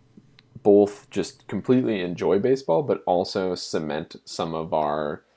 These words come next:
uh, some of our opinions on what happened this year before we have a long off season, and suddenly you look at Jorge Soler's numbers and you're like, "You know, those are really good numbers."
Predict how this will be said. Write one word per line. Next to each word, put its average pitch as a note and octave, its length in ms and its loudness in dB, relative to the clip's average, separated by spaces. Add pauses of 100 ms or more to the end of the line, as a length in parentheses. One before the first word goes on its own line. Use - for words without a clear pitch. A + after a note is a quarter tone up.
(540)
uh, D#2+ 400 -2
some F#2+ 240 -2
of E2+ 100 -2
our D#2+ 100 0
opinions F#2+ 540 -2
on D#2+ 140 -4
what - 160 0
happened E2+ 480 -6
this F#2 260 0
year E2 540 0 (240)
before E2+ 760 2 (100)
we D#2+ 340 -4
have E2 220 -2
a D2+ 40 2
long D#2 380 0
off D2+ 180 -4
season, D2 500 -4
and C#2+ 160 -6
suddenly D2+ 360 -2
you D2+ 120 0
look D2+ 280 -2
at C2 240 -4 (460)
Jorge F#2 260 0
Soler's D#2+ 440 0
numbers D#2 360 -2
and F2+ 80 -6
you're E2+ 140 -2
like, D2+ 360 -6
"You G3+ 160 -10
know, A3+ 80 -8
those A3 220 -8
are B3 180 -8 (320)
really D#3+ 280 -10
good B2 200 -4
numbers." - 560 -10